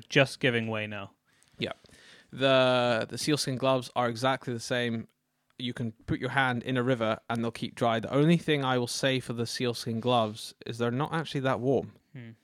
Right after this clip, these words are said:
Speaker 2: So the only thing that they save you from is water, but they're not that warm. But the, the socks are warm. I think they both retail at about twenty-four, twenty-five pounds.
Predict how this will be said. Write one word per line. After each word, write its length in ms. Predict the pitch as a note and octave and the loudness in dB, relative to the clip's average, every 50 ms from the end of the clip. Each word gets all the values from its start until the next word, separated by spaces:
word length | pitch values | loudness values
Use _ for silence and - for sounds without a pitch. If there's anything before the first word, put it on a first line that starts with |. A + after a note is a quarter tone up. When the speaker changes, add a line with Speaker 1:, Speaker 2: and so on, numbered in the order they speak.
| _ _ _ _ _ - | _ _ _ _ _ -8
Speaker 2:
So 160 | - - C3 | -4 -2 0
the 80 | C3+ C#3+ | 2 4
only 220 | D#3 D#3+ E3 D#3 | 6 6 6 4
thing 300 | - - E3 D3+ C#3+ C3+ | 4 2 0 0 0 0
that 160 | C3 - - | -2 -4 -4
they 120 | A#2+ B2 A#2+ | -6 -6 -4
save 340 | - - D3+ C#3+ C#3 C3 | -2 0 2 2 2 2
you 80 | B2 A#2+ | 0 -2
from 260 | - - B2 A2+ A2 | -2 0 0 0 0
is 120 | A2+ A2 A2+ | -2 -2 0
water, 380 | B2 C#3 C3 B2 - - A2+ | 0 0 0 0 0 -2 -2
but 120 | G#2+ G#2+ G2 | -2 -2 -2
they're 100 | G#2+ A2+ | -2 -2
not 300 | A#2 A#2 A2 - - D#3+ | 0 -2 -2 -4 -4 -2
that 300 | A#2+ A#2+ A2+ - - A#2 | 0 0 0 -2 -6 -8
warm. 440 | A2 A2+ A#2 A#2+ B2 C3+ C#3 C3+ - | -4 0 2 2 2 0 -2 -4 -4
But 120 | - B2 G#2+ | -4 -2 -2
the, 80 | A#2+ | -4
the 140 | G#2+ D3+ D#3+ | -4 -4 -4
socks 480 | - - - C3 A#2+ - - - - - | 0 2 4 4 2 2 -2 -8 -8 -4
are 280 | - A2+ A2 A2 A2 | -2 0 0 -2 -2
warm. 300 | A2 A2+ A2 G#2+ G#2+ - - | -2 -2 -2 -2 -2 -4 -6
I 80 | - A#2 | -8 -4
think 200 | - - C#3 - | -2 -2 0 0
they 80 | B2+ B2 | 0 0
both 280 | A2 B2+ B2 A#2+ - | 2 2 2 2 2
retail 400 | B2+ A#2+ A2+ - - A#2 G#2+ G#2+ | 0 -2 -2 -2 -2 -2 -2 -2
at 80 | G2 - | -2 -2
about 220 | - A2+ - - | -2 -4 -4 -4
twenty-four, 540 | - - A2+ G#2+ G#2+ - - A2 A2 A2 A2+ | -6 -6 -6 -8 -6 -4 -2 -2 -2 -2 -2
twenty-five 400 | - - A2 G#2+ - - G2 - | -4 -8 -8 -8 -6 -8 -8 -6
pounds. 320 | - G2 G#2 - - - | -8 -10 -10 -10 -14 -20